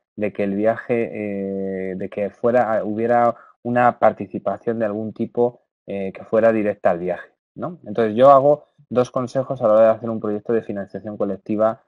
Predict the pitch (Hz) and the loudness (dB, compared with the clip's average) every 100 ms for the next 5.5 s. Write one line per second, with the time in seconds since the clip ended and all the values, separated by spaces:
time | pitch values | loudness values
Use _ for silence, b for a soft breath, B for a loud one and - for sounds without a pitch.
0 | _ _ - 104 98 95 95 92 90 87 | _ _ -10 -6 -6 -6 -6 -8 -8 -10
1 | 104 98 113 117 113 117 92 90 - 85 | -8 -2 0 0 -2 -4 -2 -2 -4 -14
2 | - - 120 104 113 131 139 - 117 104 | -12 -8 -6 -6 -4 0 0 0 -2 -2
3 | 107 110 123 - 117 101 - 101 110 107 | -2 -2 -2 0 0 0 -4 -6 -6 -8
4 | 101 - 104 98 101 101 98 92 92 90 | -8 -8 -4 -4 -4 -8 -8 -10 -10 -10
5 | 92 95 104 160 214 | -10 -8 -4 -4 -6